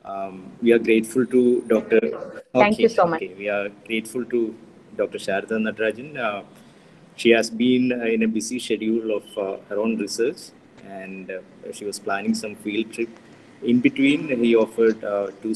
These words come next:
Speaker 1: sessions for us. So that is, <laughs> uh, really, like, you know, it's a privilege to have you, um, for us. Uh,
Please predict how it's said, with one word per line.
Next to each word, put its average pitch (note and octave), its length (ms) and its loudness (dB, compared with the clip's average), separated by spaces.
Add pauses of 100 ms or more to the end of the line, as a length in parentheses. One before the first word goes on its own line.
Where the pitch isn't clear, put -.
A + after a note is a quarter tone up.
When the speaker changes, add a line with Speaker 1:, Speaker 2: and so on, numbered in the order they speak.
Speaker 1:
sessions A2 380 -2
for A2+ 120 -6 (100)
us. - 160 -14 (880)
So - 280 -2 (400)
that G2+ 140 0 (160)
is, F#2+ 100 -6 (280)
<laughs> A#2+ 140 2
uh, G#2+ 240 2 (280)
really, G#2 360 2 (260)
like, F2+ 160 -2 (200)
you F#2 120 -18
know, A2+ 100 -16 (120)
it's - 180 -16
a F2+ 220 -6 (280)
privilege F#2+ 460 -2
to - 20 -16 (120)
have F#2+ 140 -6 (100)
you, C3 100 -16 (440)
um, F2 260 -8 (460)
for F#2 140 0 (100)
us. - 160 -12 (1160)
Uh, F#2+ 220 -2